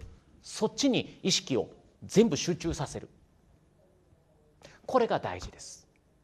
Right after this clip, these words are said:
過去の話にいつまでもとらわれていたら進歩はしない。場合によっては退化します。ね。俺の若い頃はすごかったんだぜとか言っているおじさんは、大体どんどん退化してますから。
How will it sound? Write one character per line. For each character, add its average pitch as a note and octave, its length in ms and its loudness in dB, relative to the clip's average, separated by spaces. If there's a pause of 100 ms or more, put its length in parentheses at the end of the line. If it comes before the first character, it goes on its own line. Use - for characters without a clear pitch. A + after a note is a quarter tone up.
(380)
過 - 200 -6
去 A#3 80 0
の G3+ 80 2
話 C3+ 320 0
に B2 120 -2
い B2+ 40 -4
つ F#3+ 100 -4
ま C#3+ 100 2
で A2+ 80 0
も G#2+ 120 -4
と C#3 120 -2
ら D3 100 6
わ D3 100 6
れ A#2+ 60 0
て A2 140 -4
い G#2+ 60 -6
た A#2 100 0
ら A#2 80 0
進 G#3 200 -2
歩 F#3+ 120 -4
は G3 60 0
し F3 140 -6
な D3 120 0
い。 - 80 -12 (1700)
場 B2+ 120 8
合 F#3 80 6
に G3+ 80 2
よ G3 60 2
っ F#3+ 40 -6
て F#3 100 4
は B2 80 6
退 A#3 180 0
化 A#2 100 -6
し - 140 -12
ま - 80 -18
す。 - 320 -18 (580)
ね。 E3+ 320 -4 (240)
俺 G#2+ 280 0
の G#3 120 0
若 G3 240 2
い G#3 60 2
頃 E3+ 160 6
は C3+ 80 6
す - 140 0
ご F3 100 8
か A3 100 6
っ A3 80 0
た F3+ 120 0
ん E3+ 40 2
だ C#3+ 100 4
ぜ D#3 140 4
と - 80 -2
か C#3 100 10
言 C3 100 4
っ - 20 2
て E3 180 4
い D#3+ 40 8
る D#3+ 80 6
お C3+ 80 6
じ C#3 100 -2
さ D#3 120 0
ん D3 100 0
は、 D3 220 10 (220)
大 E3+ 180 6
体 G#3+ 160 4
ど F3+ 120 2
ん A#3 60 0
ど C3 100 2
ん F#2 40 -8
退 F3 180 -2
化 A#2 100 -2
し - 60 -8
て - 80 -8
ま F2 100 -14
す - 80 -16
か - 80 -20
ら。 - 80 -20